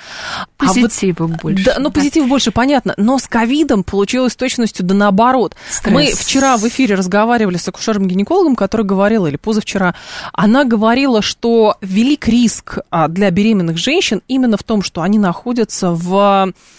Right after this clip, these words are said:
Speaker 2: Стрессе.
Speaker 1: в очень серьёзном стрессе.
Speaker 2: Безусловно, мы все находимся в очень серьёзном стрессе. И, кстати, во многом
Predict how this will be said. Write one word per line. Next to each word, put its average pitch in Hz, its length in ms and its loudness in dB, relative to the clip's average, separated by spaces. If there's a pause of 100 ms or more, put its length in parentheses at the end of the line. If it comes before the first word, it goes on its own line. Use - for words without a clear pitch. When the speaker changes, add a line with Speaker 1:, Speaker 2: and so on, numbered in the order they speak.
(100)
Speaker 2:
Стрессе. 185 500 -2
Speaker 1:
в 208 80 2
очень 269 340 2
серьёзном 170 520 0
стрессе. - 540 -4
Speaker 2:
Безусловно, 214 580 0
мы 233 120 0
все - 240 -2
находимся 170 560 0
в 170 80 0
очень 190 220 0
серьёзном 202 440 0
стрессе. 359 400 0
И, - 20 -2
кстати, 196 520 -2
во 156 160 -2
многом 175 500 0